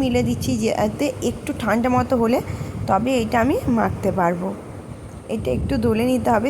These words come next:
সে কারণে আমি থালায় মিলে দিলাম, কেন গরম তো হাত দিতে পারবো না।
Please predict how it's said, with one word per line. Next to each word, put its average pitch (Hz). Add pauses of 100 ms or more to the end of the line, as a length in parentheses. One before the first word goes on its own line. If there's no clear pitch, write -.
সে 220
কারণে 240 (120)
আমি 262 (480)
থালায় 214
মিলে 208
দিলাম, 185
কেন 220 (140)
গরম 190
তো -
হাত 220
দিতে 240
পারবো 233 (100)
না। 302